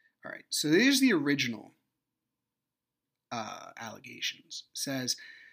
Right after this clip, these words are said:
"The plaintiff states that she is scared for her safety and safety of her children while at football. The son of the plaintiff and defendant wanted to say hi to the plaintiff, and the defendant would not allow him to.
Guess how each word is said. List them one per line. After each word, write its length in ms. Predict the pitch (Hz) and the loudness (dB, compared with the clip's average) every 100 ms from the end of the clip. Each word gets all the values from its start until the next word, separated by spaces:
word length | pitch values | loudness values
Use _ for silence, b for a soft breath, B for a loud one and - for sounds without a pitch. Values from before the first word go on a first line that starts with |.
| B B _ - | B B _ -12
"The 60 | 143 | -6
plaintiff 680 | - 180 156 143 208 - - _ _ | 4 6 6 0 -4 -10 -14 _ _
states 400 | - - 180 226 | -2 2 2 2
that 180 | 208 175 | -2 0
she 160 | - 151 | 2 2
is 180 | - | 2
scared 320 | - 151 180 214 | 2 2 0 -2
for 160 | 247 | -2
her 100 | 247 | 0
safety 560 | - - 135 - 127 - | 0 0 -2 -4 -8 -6
and 160 | 131 131 | -6 -2
safety 560 | - 143 156 - 196 | 0 0 -2 -4 -6
of 140 | - 165 | -6 -8
her 140 | 202 | -6
children 500 | - - 123 120 117 | -2 -2 -2 -8 -8
while 200 | 120 123 | -4 -4
at 140 | 123 - | -4 -8
football. 480 | - 127 - 50 _ - B B B B | -12 -10 -12 -14 _ -20 B B B B
The 80 | 135 | 0
son 240 | - 156 | 2 2
of 60 | 233 | 2
the 80 | - | -2
plaintiff 420 | - 170 180 - - | 0 0 -2 -6 -4
and 160 | 151 | -4
defendant 560 | 160 - 139 135 135 - | -4 -6 -6 -4 -6 -6
wanted 380 | 135 139 202 - | -4 -4 -4 -4
to 80 | |
say 160 | - 151 | -4 -4
hi 280 | - 127 156 | -4 -2 -2
to 80 | 196 | -2
the 60 | |
plaintiff, 560 | - 139 127 113 110 - | -8 -8 -8 -8 -12 -8
and 120 | 143 | -6
the 40 | 131 | -6
defendant 460 | - 139 156 175 | -6 -6 -4 -2
would 140 | 151 139 | -2 -2
not 240 | 123 123 | 0 -2
allow 240 | 123 117 | -2 -4
him 220 | 117 120 - | -6 -8 -10
to. 260 | - - | -10 -10